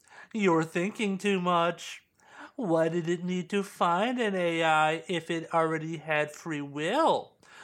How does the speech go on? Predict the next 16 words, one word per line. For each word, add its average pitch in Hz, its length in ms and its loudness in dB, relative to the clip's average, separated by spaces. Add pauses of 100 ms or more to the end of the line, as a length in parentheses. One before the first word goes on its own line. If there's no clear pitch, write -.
(120)
You're 160 280 4
thinking 190 520 -4
too 233 260 -2
much. 190 680 0 (600)
Why 190 380 0
don't 466 220 4
they 226 160 0
get 170 240 0
those 165 260 0
same 156 320 -4
programmers 165 960 -2
that 147 180 -2
made 135 320 -6
it 156 240 -6
to 135 140 -10
stop? 143 720 0